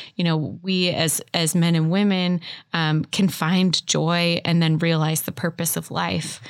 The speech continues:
Um, and I think that's what's so important about, like you said, work, um, and our ability, ability to f-, recognize kind of the physicality, um, but also just the nature of work as being important to us, seeking and finding joy,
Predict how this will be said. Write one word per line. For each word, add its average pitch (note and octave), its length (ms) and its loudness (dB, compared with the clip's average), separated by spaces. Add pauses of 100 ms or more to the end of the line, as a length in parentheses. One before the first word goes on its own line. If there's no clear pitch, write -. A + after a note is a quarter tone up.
(240)
Um, F3 260 0
and F#3 140 2
I F3+ 80 4
think E3+ 220 -2
that's - 340 -4 (120)
what's F3 280 -4
so E3+ 180 2
important E3 420 0
about, D#3 340 -2 (240)
like F3 260 -2
you F3+ 60 2
said, E3 240 -2
work, E3+ 580 -2 (360)
um, D#3 340 2
and E3 160 2
our E3 100 2
ability, E3 720 0 (120)
ability E3+ 500 2
to - 180 -2
f-, - 180 -8 (220)
recognize E3 560 0
kind F#3+ 180 0
of - 80 -4
the E3+ 60 -2
physicality, E3 1040 -2 (420)
um, D#3+ 400 0
but F3+ 180 -2
also E3 320 0
just - 300 0
the E3 80 2
nature E3 560 2
of D#3+ 180 -2
work D#3 500 -2
as D#3+ 200 -2
being D3+ 440 0 (300)
important D#3 540 0
to - 180 0
us, C#3+ 220 0
seeking D3+ 600 -2
and D3+ 160 -2
finding D3+ 580 -2
joy, - 520 -4